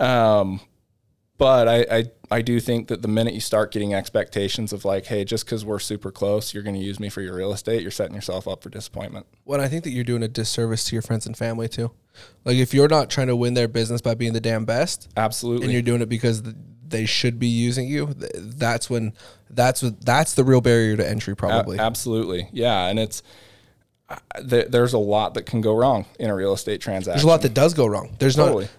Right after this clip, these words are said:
Speaker 2: very rarely is there, like, a, an entirely smooth real estate transaction, I would say.
Speaker 1: Yeah, yeah. There's, a-, and, and if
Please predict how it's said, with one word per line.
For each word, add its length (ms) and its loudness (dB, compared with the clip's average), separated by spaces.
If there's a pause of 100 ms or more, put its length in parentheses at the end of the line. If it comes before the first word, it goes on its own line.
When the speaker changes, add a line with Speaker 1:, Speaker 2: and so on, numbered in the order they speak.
Speaker 2:
very 240 6
rarely 340 6
is 100 0
there, 80 0
like, 160 -2
a, 220 -4 (100)
an 140 0
entirely 480 2
smooth 380 0
real 160 4
estate 220 0
transaction, 480 -4
I 60 -6
would 120 -8
say. 260 -8 (140)
Speaker 1:
Yeah, 280 2 (120)
yeah. 260 2
There's, 480 -2
a-, 220 2
and, 360 0 (120)
and 100 0
if 160 -4